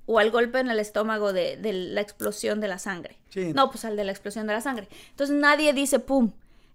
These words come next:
Speaker 1: eh, este, Poncho nada más levanta la, la, la mano y dice, "Renata", y entonces dispara, entre comillas, pero no está disparando porque esa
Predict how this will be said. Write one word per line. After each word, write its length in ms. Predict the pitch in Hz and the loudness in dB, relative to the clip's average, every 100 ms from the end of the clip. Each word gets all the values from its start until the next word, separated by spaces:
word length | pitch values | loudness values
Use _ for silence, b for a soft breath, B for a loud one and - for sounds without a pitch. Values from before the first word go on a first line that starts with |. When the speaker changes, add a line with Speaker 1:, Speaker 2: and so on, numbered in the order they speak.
| - | -2
Speaker 1:
eh, 140 | 233 - | -2 -2
este, 360 | - 240 240 226 | -8 -6 -4 -4
Poncho 340 | - 247 247 | -2 -2 0
nada 140 | 262 233 | -2 -2
más 160 | 233 | -2
levanta 460 | 233 214 220 226 240 | -2 0 0 0 0
la, 300 | 233 214 196 | 0 0 -2
la, 260 | - 208 196 | -4 -6 -6
la 140 | 202 | -6
mano 300 | 202 202 202 | -4 -4 -4
y 60 | 202 | -6
dice, 260 | 196 202 208 | -8 -6 -6
"Renata", 760 | 254 277 294 277 277 233 226 | -4 -2 0 0 -2 -2 -2
y 140 | - 202 | -4 -8
entonces 380 | 185 214 214 202 | -8 -8 -8 -10
dispara, 640 | 196 - 220 190 190 233 | -12 -2 2 4 4 2
entre 240 | 240 233 | 0 -4
comillas, 360 | - 240 233 226 | -4 -2 -2 -4
pero 140 | 185 | -8
no 60 | 170 | -12
está 160 | 185 208 | -8 -8
disparando 600 | 208 240 240 226 190 214 | -6 -4 -4 -4 -6 -10
porque 240 | - - | -14 -20
esa 280 | - 185 | -20 -20